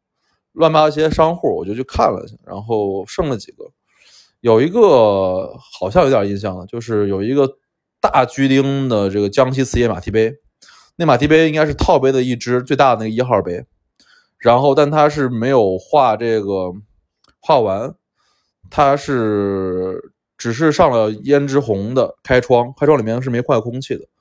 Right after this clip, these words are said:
这么大杯子，然后它是对半粘的，然后上面是老巨丁。我心里想，这东西我应该能买吧，因为我觉得它应该不会卖，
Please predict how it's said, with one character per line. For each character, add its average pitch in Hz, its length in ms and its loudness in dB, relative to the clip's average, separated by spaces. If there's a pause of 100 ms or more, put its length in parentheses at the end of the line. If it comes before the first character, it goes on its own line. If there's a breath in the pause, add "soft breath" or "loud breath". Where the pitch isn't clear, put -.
(560 soft breath)
这 - 120 2
么 147 100 2
大 160 160 4
杯 143 160 4
子， 135 140 0
然 117 100 0
后 127 60 0
它 139 100 -2
是 135 80 -6
对 139 160 2
半 131 240 2
粘 127 180 2
的， 127 120 -6
然 104 80 -4
后 110 60 -2
上 123 60 -6
面 120 120 -4
是 113 40 -2
老 95 140 -4
巨 104 100 -10
丁。 113 300 -8 (600 soft breath)
我 113 100 0
心 165 140 0
里 202 80 2
想， 202 160 0
这 214 120 2
东 190 160 0
西 180 120 0
我 117 120 2
应 123 60 -2
该 127 80 -2
能 127 140 -4
买 107 200 -2
吧， 95 220 -8 (140)
因 120 120 -20
为 120 140 -8
我 110 160 -6
觉 107 100 -10
得 113 140 -2
它 110 140 -8
应 110 100 -10
该 113 80 -2
不 101 140 -12
会 113 160 -4
卖， 107 240 -10